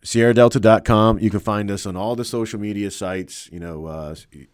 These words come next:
search Sierra Delta Service Dogs for Veterans,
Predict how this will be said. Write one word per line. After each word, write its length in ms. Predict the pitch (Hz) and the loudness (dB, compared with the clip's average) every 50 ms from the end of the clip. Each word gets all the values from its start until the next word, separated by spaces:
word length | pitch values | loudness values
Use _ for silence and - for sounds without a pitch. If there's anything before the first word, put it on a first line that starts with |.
| _ _ | _ _
search 340 | - - - 104 95 92 - | -14 -8 -6 -6 -6 -6 -4
Sierra 280 | - 104 101 101 98 92 | -2 0 0 0 0 0
Delta 420 | 82 101 101 98 92 - 101 95 92 | 0 0 0 0 0 0 -2 -2 0
Service 340 | - 104 98 92 92 - | 0 0 -2 -2 -2 -4
Dogs 280 | - 101 92 90 87 - | -2 -2 -2 -2 -2 -4
for 120 | - 85 | -6 -4
Veterans, 580 | 78 98 110 110 - - 117 113 110 107 - | 0 2 2 2 2 0 -2 -2 -2 -4 -8